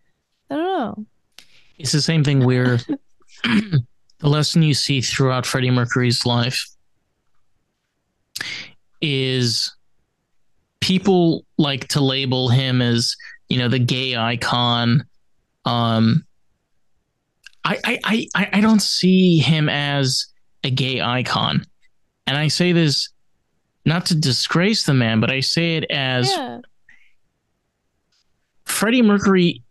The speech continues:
Speaker 2: wasn't defined by his sexuality. Yes, he liked men, but he also liked wom-, women. And
Speaker 1: Yeah.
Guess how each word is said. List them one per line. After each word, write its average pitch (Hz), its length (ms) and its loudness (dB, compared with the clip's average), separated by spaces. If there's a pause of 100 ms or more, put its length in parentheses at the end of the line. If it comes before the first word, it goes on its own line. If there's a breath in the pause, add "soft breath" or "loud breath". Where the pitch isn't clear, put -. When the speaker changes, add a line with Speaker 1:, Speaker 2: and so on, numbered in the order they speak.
Speaker 2:
wasn't 175 440 4
defined 151 580 0
by 131 140 0
his 127 220 0
sexuality. 127 920 -2 (600)
Yes, 147 360 -2
he 156 160 2
liked 143 360 0
men, 139 540 0 (340)
but 147 80 0
he 143 160 2
also 170 280 0
liked 131 320 -2
wom-, 151 220 4 (100)
women. 139 400 2 (500 loud breath)
And 139 560 -2
Speaker 1:
Yeah. 240 380 -4